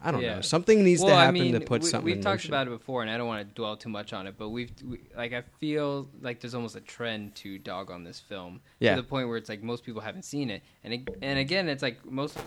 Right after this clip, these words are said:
Speaker 2: most Ethan and I say it a lot, but it's like, if you haven't taken the time to see the Ultimate Edition, which, you know, is kind of available to anyone at this point,
Speaker 1: Mm-hmm.
Speaker 2: please watch it.
Speaker 1: Yeah.
Speaker 2: And then, like, actually
Speaker 1: And then go ahead
Speaker 2: and
Speaker 1: and
Speaker 2: then judge that.
Speaker 1: Yeah.
Speaker 2: Like,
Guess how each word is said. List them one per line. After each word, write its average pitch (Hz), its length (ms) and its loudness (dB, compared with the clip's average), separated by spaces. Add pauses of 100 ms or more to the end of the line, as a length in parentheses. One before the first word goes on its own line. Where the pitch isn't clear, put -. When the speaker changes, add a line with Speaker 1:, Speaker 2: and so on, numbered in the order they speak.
Speaker 2:
most 143 200 -4
Ethan 147 280 -4
and 113 140 -6
I 107 100 -4
say 110 180 -6
it 101 60 -6
a 101 60 -6
lot, 107 280 -4
but 98 100 -12
it's 95 140 -12
like, 98 200 -6 (320)
if 117 140 -6
you 123 100 2
haven't 139 300 4
taken 135 300 -2
the 107 80 -6
time 147 340 0
to 123 40 -4
see 131 180 -2
the 117 80 -2
Ultimate 113 260 -6
Edition, 110 480 -6
which, - 300 -14
you 123 80 -8
know, 90 160 -8
is - 120 -16 (140)
kind 120 180 -4
of 95 100 -8
available 104 500 -4
to 95 180 -12
anyone 110 320 -4
at 90 100 -12
this 95 160 -12
point, 90 380 -12 (240)
Speaker 1:
Mm-hmm. 120 220 0 (360)
Speaker 2:
please 110 320 -6
watch 110 320 -4
it. 90 240 -12
Speaker 1:
Yeah. 110 200 2
Speaker 2:
And 120 100 0
then, 117 280 0
like, 98 260 -8 (320)
actually 113 280 -4
Speaker 1:
And 120 80 4
then 147 160 6
go 107 160 4
ahead 92 160 0
Speaker 2:
and - 40 0
Speaker 1:
and 127 80 0
Speaker 2:
then 131 160 0
judge 131 300 -2
that. 139 280 -2
Speaker 1:
Yeah. 85 100 -2
Speaker 2:
Like, 101 220 -8